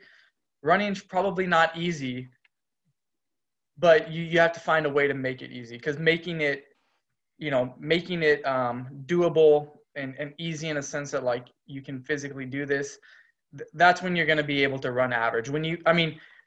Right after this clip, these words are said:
who here's P R'd and, and felt like crap the whole time? Um, you know, it, that doesn't ha-, eh, maybe every once in a while, but you're probably just in incredible shape b-, and would a P R no matter what. But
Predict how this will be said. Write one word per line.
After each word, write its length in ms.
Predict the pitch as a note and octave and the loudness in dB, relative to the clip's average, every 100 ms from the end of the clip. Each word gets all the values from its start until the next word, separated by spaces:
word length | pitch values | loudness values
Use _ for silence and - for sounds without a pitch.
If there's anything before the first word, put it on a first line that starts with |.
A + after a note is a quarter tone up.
| _ _ | _ _
who 200 | G#3 G#3 | -4 -2
here's 320 | F3+ F3+ E3+ | 2 2 2
P 280 | - - E3 | -4 0 6
R'd 300 | D3+ D3+ C3+ | 10 10 6
and, 200 | C3+ C3+ | 2 -2
and 180 | D3 C#3 | -4 -4
felt 240 | - D3 B2 | 2 2 4
like 220 | C3 C3 - | 4 2 -4
crap 340 | - C#3 B2+ - | -2 2 2 0
the 80 | A#2+ | -6
whole 200 | B2 A#2+ | -6 -6
time? 520 | C3 A2+ A2 B2+ - _ | -4 -4 -6 -10 -18 _
Um, 400 | C3+ A#2 A2 B2 - _ _ - | -8 -6 -8 -14 -18 _ _ -12
you 80 | C3 | -6
know, 100 | A#2+ | -4
it, 140 | C#3+ | 4
that 120 | D3+ | 4
doesn't 240 | D#3 D3+ - | 4 0 -2
ha-, 240 | D3+ - - | -6 -8 -4
eh, 140 | G3+ | -2
maybe 320 | G3 G#3 A3 G3 | 2 4 6 6
every 160 | F#3+ | 4
once 300 | D#3+ E3 E3 | 4 4 4
in 60 | D3+ | 2
a 20 | |
while, 180 | C3 B2+ | 4 4
but 120 | C3+ | 2
you're 120 | C3+ | -4
probably 240 | C3+ D3 C3+ | -2 0 0
just 280 | B2+ - _ _ _ _ | -4 -10 _ _ _ _
in 140 | C3+ B2 | -12 -12
incredible 460 | A#2+ D3 B2+ A#2 | -10 -6 -4 -6
shape 360 | - A#2+ A2+ A2+ _ - - _ C#3+ | -8 -6 -6 -8 _ -20 -20 _ -12
b-, 80 | - | -10
and 180 | D3 B2+ | -8 -6
would 100 | C3 | -6
a 40 | A#2+ | -8
P 200 | - C#3 | -6 -2
R 120 | A#2 | -2
no 100 | A#2+ | -2
matter 220 | A2+ A#2 | -4 -4
what. 260 | A2+ A#2 A#2 | -2 -2 2
But 240 | C#3 A#2+ | 2 2